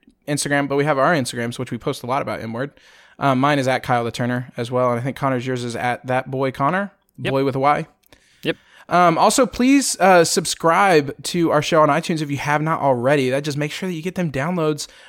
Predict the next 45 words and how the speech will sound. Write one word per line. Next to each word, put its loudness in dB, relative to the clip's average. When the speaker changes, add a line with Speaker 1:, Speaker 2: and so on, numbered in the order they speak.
Speaker 1:
ready 0
and 0
raring 0
on 0
Speaker 2:
And 0
give -8
Speaker 1:
Friday 2
Speaker 2:
us, 0
Speaker 1:
morning. -2
And, 0
Speaker 2:
give 2
us 2
Speaker 1:
um, 0
Speaker 2:
a -2
Speaker 1:
get 2
ready 2
Speaker 2:
rating 2
Speaker 1:
for -4
the -6
weekend. -4
Speaker 2:
and -2
a -10
review. -6
Speaker 1:
Y-, -12
what? 0
Speaker 2:
I -16
said, -2
and -2
then -4
give -4
us -8
a -8
rating -6
and -6
a -4
review. -10
Speaker 1:
Yes, -2
yes, 0
please -4
do -6
that. -6
Please -8
leave -8
us -10
a -8